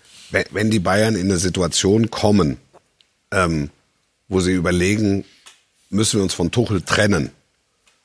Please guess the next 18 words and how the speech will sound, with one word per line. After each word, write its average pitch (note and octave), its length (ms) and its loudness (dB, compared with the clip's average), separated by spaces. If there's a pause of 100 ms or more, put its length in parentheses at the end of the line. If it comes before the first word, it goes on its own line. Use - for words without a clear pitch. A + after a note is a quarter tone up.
(140)
Und - 140 -10
das F#2+ 180 -4
kann G2+ 220 0
ja G2+ 140 0
passieren, G2+ 560 0
jetzt E2 180 -2
gesetzt F#2 400 -4
den F2+ 140 -2
Fall, F#2+ 420 0 (160)
die F#2+ 100 -4
Bayern F#2+ 320 0
verlieren F#2+ 440 0
Leipzig F2 600 -2 (160)
am E2+ 160 -8
Wochenende. C#2+ 480 -6 (1000)
Und F#2+ 220 -6
das - 160 -6
Ganze G2 520 2